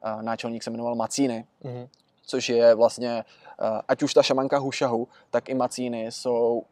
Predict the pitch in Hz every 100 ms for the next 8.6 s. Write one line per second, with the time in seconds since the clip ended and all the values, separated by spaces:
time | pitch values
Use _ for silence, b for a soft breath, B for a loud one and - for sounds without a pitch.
0 | - 110 110 - 151 - 131 123 180 -
1 | 123 - 123 120 - 127 - 120 131 123
2 | 117 - 117 - B 117 127 135 135 127
3 | 123 123 127 127 127 123 120 120 117 113
4 | 123 - 127 123 120 117 b - 113 117
5 | 120 123 - 107 104 - b b - 120
6 | 117 113 - 117 127 - 113 113 120 117
7 | 117 120 127 120 113 98 110 113 110 120
8 | 120 127 123 117 117